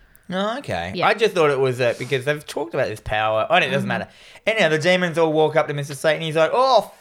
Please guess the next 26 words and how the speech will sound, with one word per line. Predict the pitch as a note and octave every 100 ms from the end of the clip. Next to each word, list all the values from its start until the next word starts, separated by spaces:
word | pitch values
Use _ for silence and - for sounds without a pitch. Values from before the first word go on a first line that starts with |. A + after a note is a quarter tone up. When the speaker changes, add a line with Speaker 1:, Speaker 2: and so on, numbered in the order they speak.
| -
Speaker 1:
fuck." | - - E4+ - - - - -
Speaker 2:
Yeah. | - C4+ A#3 F#3
Speaker 1:
He | F#3+
starts | F#3+ F#3 E3+
to | D3+
panic, | F3+ F3 E3
and | E3+
they | A3
rip | E3+ F3
him | D#3 F3
up. | F#3+
They | D3+ E3+
rip | D3
his | C3
arm | D#3+ F#3 F#3+
off. | F#3 F#3 -
Speaker 2:
Limb | C#4 D#4 D#4
from | C4+ A3+
limb. | F#3 D#3+ - -
Speaker 1:
Um, | D3+ D3+ D3 D3 - -
I, | E3
at | E3 - G3+
one | A3 A4
point, | - A4 D4
I | G#3+
thought | - D#3 D3 -